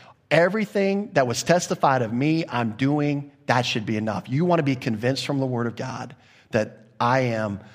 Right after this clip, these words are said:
the Messiah." He would have a human forerunner. Again, telling people the Messiah was here now, prophesied again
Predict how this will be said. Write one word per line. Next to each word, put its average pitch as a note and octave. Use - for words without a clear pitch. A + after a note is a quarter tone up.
the A2+
Messiah." C3
He D#3
would D#3
have D#3
a D3+
human D#3+
forerunner. C3
Again, B2+
telling C#3
people D3+
the C#3
Messiah B2+
was B2+
here B2+
now, A2+
prophesied A#2+
again A2+